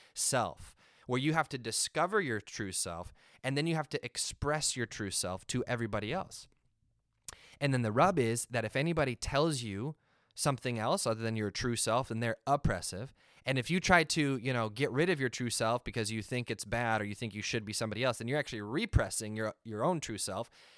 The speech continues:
and you're not living out in yourself, your true self in the age of authenticity. All of this to say, we've had the age of authority, now we live in the age of authenticity. All of this to say, the point is this, we live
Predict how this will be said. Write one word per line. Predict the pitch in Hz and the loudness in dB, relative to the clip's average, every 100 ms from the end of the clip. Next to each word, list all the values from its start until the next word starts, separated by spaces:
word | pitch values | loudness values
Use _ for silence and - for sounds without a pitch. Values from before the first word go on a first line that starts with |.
| - - | -12 -2
and | 135 | 2
you're | 135 | 4
not | 139 123 | 4 2
living | 135 127 120 | 0 0 0
out | 107 104 _ _ - 110 107 | 0 0 _ _ -14 -12 -6
in | 113 107 - - | -4 -4 -8 -10
yourself, | 110 107 - 107 104 | -6 -2 0 0 -2
your | 107 | -2
true | - 151 | 4 4
self | - 107 | 4 0
in | - 110 | 0 -2
the | 107 - | -2 -4
age | 107 104 - | -4 -4 -4
of | 101 92 - _ _ - | -4 -4 -12 _ _ -6
authenticity. | 101 98 98 175 98 - - - _ _ _ _ _ _ | -4 -2 0 2 2 -4 -18 -20 _ _ _ _ _ _
All | 156 175 214 | 6 8 6
of | |
this | 190 - | 2 -2
to | 156 | -2
say, | - 104 | -2 -2
we've | 101 117 | -6 -8
had | 110 | -8
the | - | -6
age | 135 160 | -4 -4
of | 170 | -6
authority, | - 135 127 131 127 | -4 -2 -2 -4 -8
now | 113 135 | -8 -6
we | 147 | -4
live | 131 | -4
in | 131 | -4
the | 127 | -4
age | 123 123 | -2 0
of | 110 | 0
authenticity. | 113 120 98 95 - - | -2 -4 -8 -10 -6 0
All | 156 208 220 | 2 2 0
of | 175 | -2
this | 175 - _ _ | -6 -6 _ _
to | 151 | -4
say, | 135 131 104 | 0 0 0
the | 104 | 4
point | 165 165 | 4 4
is | 135 110 | 0 0
this, | 98 - - - - | -2 -4 -14 -20 2
we | 123 185 | 4 6
live | 190 170 175 139 98 98 | 6 6 8 8 4 -2